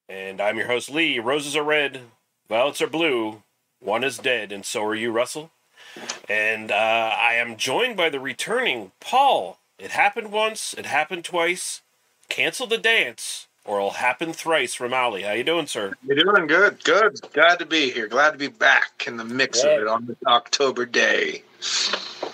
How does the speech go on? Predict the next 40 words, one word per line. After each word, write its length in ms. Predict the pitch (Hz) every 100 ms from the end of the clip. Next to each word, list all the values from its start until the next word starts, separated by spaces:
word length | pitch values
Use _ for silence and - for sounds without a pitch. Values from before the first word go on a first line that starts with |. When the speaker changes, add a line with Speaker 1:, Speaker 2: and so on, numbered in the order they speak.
| - - - -
Speaker 1:
Yeah, 360 | - 151 190 160
we're 60 | 113
gonna 220 | 135 127
kick 260 | - 143 -
out 180 | 135 135
a 60 |
couple 420 | 120 135 - 127
of, 200 | 123 113
uh, 180 | 117 117
bonus 580 | 110 120 131 - - -
episodes, 840 | 139 139 127 135 131 135 131 - -
uh, 240 | 107 110
for 140 | -
you 80 | 110
guys 220 | 113 117
to 80 | 113
listen 280 | 110 110 123
to, 360 | - 131 160 170
and, 300 | 101 98 101
uh, 200 | 104 101 - _ _ - - _ -
always 240 | 113 127
try 200 | - 135
to, 420 | 120 113 110 104 98 _ _ _ _ - - _ -
even 240 | 135 123 123
when 100 | 120
our 220 | 113 107 -
schedules 580 | - - 139 120 127 127
aren't 220 | 131 117
working 260 | 131 135
too 160 | 120 147
well, 220 | 127 131
we 80 | 127
try 320 | - 127 127
to 80 | 131
get 180 | 127 -
Paul 320 | 123 123 123
in, 180 | 123 127
at 120 | 107
least 260 | 131 143 -
for 320 | 127 107